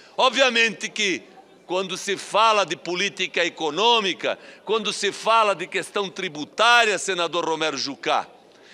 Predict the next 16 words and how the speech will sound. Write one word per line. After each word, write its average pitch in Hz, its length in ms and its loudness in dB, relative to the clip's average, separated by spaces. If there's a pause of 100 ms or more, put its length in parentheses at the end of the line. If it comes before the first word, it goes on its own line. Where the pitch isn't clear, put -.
(140)
isso 254 360 -2
não 269 180 2
nasce 247 520 4
do 175 140 -6
dia 170 220 0
pra 160 160 0
noite. 143 520 -4 (680)
E 233 120 -2
se - 160 -4
o 277 80 0
governo 247 540 4
espera 233 500 2
pra 220 200 2
mandar 214 400 2
tudo 226 320 -6
junto, 202 520 -2